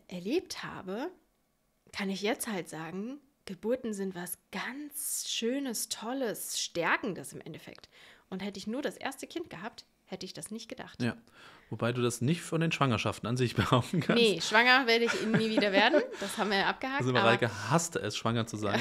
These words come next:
Speaker 1: Ja.
Speaker 2: muss man echt sagen. Also das ist ein schöner Umstand, aber es, es ging dir so dreckig,
Speaker 1: Ja.
Speaker 2: beide Male.
Speaker 1: Ja.
Speaker 2: Das heißt, du kannst nicht sagen, „Ach, beim zweiten Mal schwanger sein war viel cooler, weil ich
Speaker 1: Nee.
Speaker 2: war viel relaxer.“
Speaker 1: Aber
Speaker 2: Das ging dir einfach auch
Speaker 1: genau,
Speaker 2: kacke.
Speaker 1: das ist halt ein anderes Thema,
Speaker 2: Ja,
Speaker 1: aber
Speaker 2: ja.
Speaker 1: gerade jetzt, oh Gott, Entschuldigung.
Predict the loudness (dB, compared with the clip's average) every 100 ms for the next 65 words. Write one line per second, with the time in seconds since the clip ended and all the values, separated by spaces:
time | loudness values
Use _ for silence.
0 | 0 -2 -2 -2 -2 -2 -2 0 0 -2
1 | -4 -2 -2 -4 -6 -6 0 2 2 0
2 | 0 0 0 -4 -6 -6 -6 -6 -2 2
3 | 2 2 0 -2 0 -4 -2 2 4 4
4 | 2 0 -2 -4 -10 -8 0 0 2 2
5 | 2 2 2 2 2 0 2 2 4 2
6 | 0 0 2 2 0 -2 -4 -4 -4 -2
7 | 2 2 2 0 -2 -2 -2 0 -2 -2
8 | -6 -2 2 4 2 -2 -4 2 4 4
9 | 4 2 2 4 2 2 -2 -2 -2 0
10 | 0 -4 -4 2 4 6 4 2 2 2
11 | -4 -14 _ _ _ _ _ _ _ -10
12 | -8 -10 -14 _ _ _ -14 -14 -16